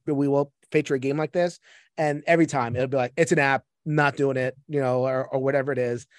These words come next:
And it's like, uh, you know, I, it, it, it's, it's honestly people who have that loss aversion. They fear that their hobby's gonna change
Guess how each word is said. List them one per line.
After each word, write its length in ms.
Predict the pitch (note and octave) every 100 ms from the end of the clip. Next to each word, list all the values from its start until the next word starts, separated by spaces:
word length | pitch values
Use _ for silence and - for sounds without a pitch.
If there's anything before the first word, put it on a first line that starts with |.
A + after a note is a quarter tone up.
| - _
And 80 | -
it's 80 | C#3
like, 180 | D3 C#3+
uh, 140 | G#3+ -
you 120 | A#3+
know, 380 | A3+ G#3 G3+ F#3 F#3
I, 120 | E3+
it, 240 | D#3 E3 C3+ - -
it, 200 | F3 G3+
it's, 400 | G3 G#3+ G3 F#3
it's 160 | F#3+ -
honestly 420 | G3+ A3 C#4 C#4+ A#3
people 580 | - F#3+ F3+ G3+ G3 F#3+
who 520 | F#3+ F3 E3 D#3 D3 - _ _
have 340 | F3+ G3 G#3
that 220 | A3 G#3
loss 340 | D#3+ D3 D3+ E3
aversion. 440 | C#3 C#3 C3 C3+
They 140 | C3
fear 600 | B2 - - A3 A3 G#3
that 220 | F3+ D3+ E3
their 200 | D3+ C3 A#2
hobby's 420 | - D#3 D3+ D#3
gonna 160 | C3+ B2
change 720 | - C3 C3+ C3+ C3 C3